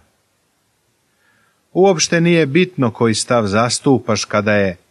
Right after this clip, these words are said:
tadašnji svet bio potopljen vodom i tako „propao”, pod navodnicama, pošto citiramo tekst. Važno je da se to jeste zbilo nekada u prošlosti.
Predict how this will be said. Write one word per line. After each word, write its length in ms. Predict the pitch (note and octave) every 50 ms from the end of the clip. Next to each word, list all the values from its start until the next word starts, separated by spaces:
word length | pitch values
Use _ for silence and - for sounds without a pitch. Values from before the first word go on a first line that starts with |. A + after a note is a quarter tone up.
| _ _ _ _ _
tadašnji 560 | - A2+ A#2+ A#2+ B2+ A#2+ - - - A2+ G#2+
svet 600 | - - - - - C#3 D3+ D3 B2 F#2 - -
bio 240 | F#2 F2+ G2 G2 F2+
potopljen 640 | - _ G#2+ G#2 G#2 - A2+ G2+ - - G2+ F#2+ F#2
vodom 440 | F2+ F2+ G#2+ A2+ A2+ B2+ B2 A#2 A2+
i 60 | G#2
tako 320 | G#2 - A2+ A2 - -
„propao”, 560 | G#2+ - _ A#2 B2 B2+ - - C#3+ A#2 F2 D#2+
pod 240 | - _ E2 D#2+
navodnicama, 800 | D#2+ F2 F2 F2 F2 F2+ F#2 F2 E2+ E2 D#2+ - - F#2 F2 E2+
pošto 300 | D#2+ F2 E2+ - _ F2
citiramo 580 | F2 - - G2+ - - - G2+ F#2+ F#2 F#2+ G2
tekst. 440 | - - C3+ A2+ - - - - - _ _ _ _ _ _ _ _ _ _ _ _ _ _ _ _ _ _ _ _ _ _ _ _ _ _ _ _ _ _ _ _ _ _ _ _ _ _ _ _ _ _ _ _ _
Važno 720 | F#2+ E2 E2 F#2 F#2+ G2 G#2 G#2+ A2 G#2 G#2 A#2+ C3 C#3
je 160 | C#3+ D3 C#3+ C#3 _ _ _ _ _ _ _ _
da 180 | G2 F#2 F#2+
se 180 | - - - F#2+
to 460 | - _ - A2+ A2+ A2+ A2+ A#2 A2+ _ _ _ _
jeste 800 | - G#2 F2 F2+ G#2 A2+ B2+ C3 - - - - - D3 D3 C3 _ _ _ -
zbilo 680 | G2 E2 E2 E2+ F2 F#2+ G#2+ A2 A2 G#2+ A2 G#2+ G#2+ - _ _ _ _ _ _
nekada 480 | - G2 F2+ F2 E2+ - F2+ F2 E2 F2
u 80 | F2 E2+
prošlosti. 800 | - - A2 G#2+ G2+ - - - E2+ E2 - - - - E2+